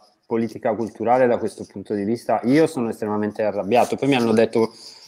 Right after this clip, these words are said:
proprio in questi giorni, tra l'altro una studentessa attuale della Civica, che a Decathlon a Milano all'ingresso c'è un cartello dove c'è scritto massimo trecentocinquanta persone.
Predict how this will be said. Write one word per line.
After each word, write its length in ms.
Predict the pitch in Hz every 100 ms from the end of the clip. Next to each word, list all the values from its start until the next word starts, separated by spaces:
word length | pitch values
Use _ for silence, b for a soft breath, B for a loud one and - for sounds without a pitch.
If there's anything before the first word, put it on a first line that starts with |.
| B
proprio 240 | - 113 120
in 40 |
questi 240 | 117 - 113
giorni, 280 | 143 131
tra 120 | 104 107
l'altro 280 | 104 113
una 360 | 107 104 98 101
studentessa 680 | - - 107 104 110 - 101
attuale 400 | - 120 113 110
della 240 | 110 107
Civica, 500 | - - 156 - 95
che 140 | - 101
a 160 | 107
Decathlon 1000 | 101 113 139 120 107 101 107 110 120 135
a 80 | -
Milano 640 | 107 123 113 107 113 127 b b _
all'ingresso 640 | 107 127 123 110 107 143
c'è 120 | -
un 80 | 104
cartello 400 | - 113 - 113
dove 140 | 127 104
c'è 160 | -
scritto 320 | 101 127 -
massimo 480 | 104 110 107 120 120
trecentocinquanta 960 | - 104 - 104 113 - 92 95 92 92
persone. 500 | - - - 95